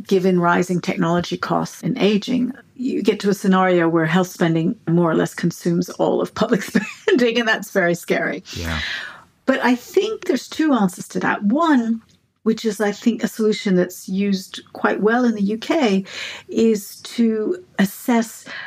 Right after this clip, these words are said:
Speaker 1: how much each health intervention adds to years of good health. In the U K, they use something called qualis, quality adjusted life years, which basically means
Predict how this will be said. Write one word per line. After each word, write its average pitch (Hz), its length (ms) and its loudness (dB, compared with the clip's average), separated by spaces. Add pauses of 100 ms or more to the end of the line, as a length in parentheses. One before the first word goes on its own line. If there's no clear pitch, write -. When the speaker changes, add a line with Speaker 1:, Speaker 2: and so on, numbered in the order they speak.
(380)
Speaker 1:
how 254 300 4
much 208 400 2
each 208 240 0
health 185 320 2
intervention 160 800 -2 (100)
adds 165 600 0 (180)
to 160 500 0 (500)
years 175 360 4
of 170 100 -4
good 165 160 2
health. - 460 -8 (460)
In 196 160 6
the 196 80 6
U 208 160 4
K, 254 260 4
they 214 100 4
use 180 240 2
something 185 300 -2
called 170 360 -4
qualis, 185 540 0
quality 180 440 2
adjusted 175 420 -4
life 175 320 0
years, - 260 -2
which 202 200 -4
basically 254 500 0
means 175 380 4